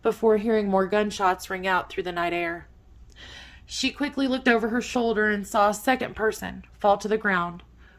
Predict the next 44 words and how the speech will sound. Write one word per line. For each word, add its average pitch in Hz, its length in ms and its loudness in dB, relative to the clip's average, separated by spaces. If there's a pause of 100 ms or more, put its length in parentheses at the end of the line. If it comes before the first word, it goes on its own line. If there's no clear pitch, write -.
right 208 240 4
before 240 360 -6
hearing 226 340 -4
someone 185 360 -4
shout, 196 420 -4 (560)
"Henry!" 269 680 2 (240)
Missus 254 420 -2
Gibson 240 360 0
actually 202 360 0
stated 214 480 2
that - 140 -8
she - 160 -8
knew 254 220 -4
it 143 40 -6
was 156 140 -6
the 233 100 2
night 262 280 0
of 196 80 -4
the 180 60 -6
murders 165 480 -6
that 190 180 2
all 180 160 2
of 170 80 -6
this 175 160 -6
happened 208 560 0 (340)
because 277 260 0
she - 120 0
had 285 100 2
written 330 220 -2
it 349 120 -8
down 262 220 0
on 240 140 -2
a 202 40 -6
calendar 202 600 -4
and 185 100 -2
all 202 160 2
of 196 80 -6
the 196 260 -2
details 190 640 -6
to - 120 -6
go 180 120 0
along 156 320 -2
with 185 220 -4
it. - 320 -14